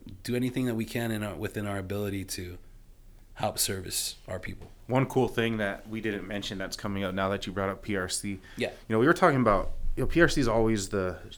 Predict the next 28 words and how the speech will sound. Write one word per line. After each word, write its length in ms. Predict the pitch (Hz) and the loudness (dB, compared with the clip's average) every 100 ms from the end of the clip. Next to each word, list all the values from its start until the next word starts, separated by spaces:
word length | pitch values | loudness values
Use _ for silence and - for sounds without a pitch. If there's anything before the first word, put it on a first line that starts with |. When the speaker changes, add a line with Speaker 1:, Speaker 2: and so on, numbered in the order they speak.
| - | -10
Speaker 2:
the 120 | 98 - | -10 -4
most 380 | 107 104 - - | -4 -2 -4 -4
difficult 720 | 104 - 98 - 95 92 - | -2 -2 -4 -2 -2 -2 -8
topic 540 | - 90 - 90 - | -8 -6 -6 -8 -8
when 100 | 92 | -8
it 140 | 90 - | -8 -6
comes 260 | 90 87 | -8 -6
to 100 | - | -10
healthcare 420 | 82 82 - - 82 | -8 -8 -8 -10 -10
in 100 | 80 | -8
Indian 280 | 82 82 | -8 -10
country. 480 | 82 80 73 - - - - - - - - | -12 -12 -12 -12 -14 -18 -20 -20 -20 -20 -8
So 260 | - 90 87 | -2 0 0
at 120 | 82 | -2
the 100 | 87 | 2
health 280 | 104 101 - | 2 2 0
board, 220 | 101 92 | 0 0
we've 140 | 92 | -2
been 160 | 90 90 | -2 -4
looking 240 | 90 95 | -4 -8
for 180 | 87 92 | -4 -2
ways 340 | 90 90 85 - | -2 -2 -4 -6
to 120 | 90 | -6
save 420 | - 95 92 90 | -4 -2 0 0
on 160 | 90 90 | -2 -4
P 200 | - 92 | -2 0
R 160 | 90 | 0
C. 440 | 85 - 92 90 | -2 -6 -6 -6